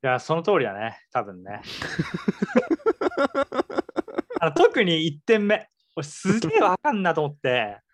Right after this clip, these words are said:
Speaker 2: <laughs>
Speaker 1: 大学とか大学院とか、
Speaker 2: うん。
Speaker 1: その、にいるとさ、やっぱりその、
Speaker 2: うん。
Speaker 1: ある程度の、
Speaker 2: うん。
Speaker 1: まあ、知識水準とか、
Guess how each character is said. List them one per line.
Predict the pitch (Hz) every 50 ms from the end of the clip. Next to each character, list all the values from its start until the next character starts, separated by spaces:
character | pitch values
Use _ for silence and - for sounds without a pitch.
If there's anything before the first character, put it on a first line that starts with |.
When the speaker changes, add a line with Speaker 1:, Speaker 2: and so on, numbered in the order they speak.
| _ _ _
Speaker 2:
<laughs> | 117 - - 107 - - 117 110 - - 233 - - - _ _ _ _
Speaker 1:
大 | 185 233 285 302
学 | 349 - -
と | - 262
か | - 160 135 104 98 104
大 | 123 135 160
学 | 160 185
院 | 165 123 107
と | - 104
か、 | - 110 101
Speaker 2:
う |
ん。 | 92 90 95 _ _ _ _
Speaker 1:
そ | _ - 123
の、 | 107 98 92 - _ _ _ -
に | 127 123
い | 127
る | 120 135
と | - 127
さ、 | - 139 107 92 - - _ _ -
や | 147
っ | 147
ぱ | 403
り | 311
そ | - 170 160
の、 | 160 156
Speaker 2:
う |
ん。 | -
Speaker 1:
あ | - 156
る | 180 233
程 | 330 415 370 311
度 | 302 294
の、 | 302 285 147 104 104 - _ _ _ _ _ _ _ _ _ -
Speaker 2:
う | 101
ん。 | 85 82 -
Speaker 1:
ま | 127
あ、 | 107 - - _ _
知 | - - 185 170
識 | - 226
水 | 214 - 226 156
準 | 131 101
と | 104 101
か、 | 92 - _